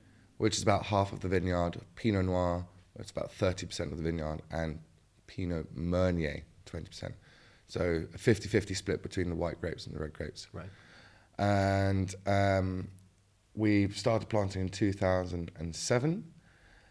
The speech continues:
Speaker 1: And, well, I, Craig, as you drove into the village, you would have seen what kind of soil we had, because when you look at all the,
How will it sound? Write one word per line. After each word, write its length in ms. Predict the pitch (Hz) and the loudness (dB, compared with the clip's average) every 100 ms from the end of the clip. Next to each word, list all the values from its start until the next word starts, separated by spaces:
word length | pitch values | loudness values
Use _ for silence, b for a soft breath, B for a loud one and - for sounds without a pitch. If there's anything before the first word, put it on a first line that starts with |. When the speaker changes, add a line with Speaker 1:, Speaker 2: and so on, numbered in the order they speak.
| b b b | b b b
Speaker 1:
And, 600 | 98 101 98 98 98 98 95 - - - | 0 2 4 2 2 0 -4 -16 -16 -2
well, 220 | 104 95 | 0 0
I, 100 | 107 | -2
Craig, 180 | 110 117 | 0 2
as 180 | 104 104 | 2 2
you 60 | |
drove 240 | 110 113 104 | 4 6 6
into 180 | 104 98 | 4 0
the 60 | |
village, 360 | 95 113 113 - | 4 6 6 4
you 120 | 101 | 4
would 100 | 98 | 4
have 60 | 92 | 2
seen 360 | 117 104 98 | 4 6 4
what 140 | 92 - | 0 -2
kind 140 | 95 | -4
of 80 | 90 | -2
soil 460 | - 98 98 95 | 0 4 4 4
we 180 | 87 90 | 2 -2
had, 260 | 87 101 101 | 0 0 0
because 260 | - 98 107 | -2 -2 2
when 100 | 104 | 2
you 120 | 98 | 4
look 180 | 101 95 | 2 2
at 60 | |
all 120 | 98 | 2
the, 180 | 92 87 | 2 0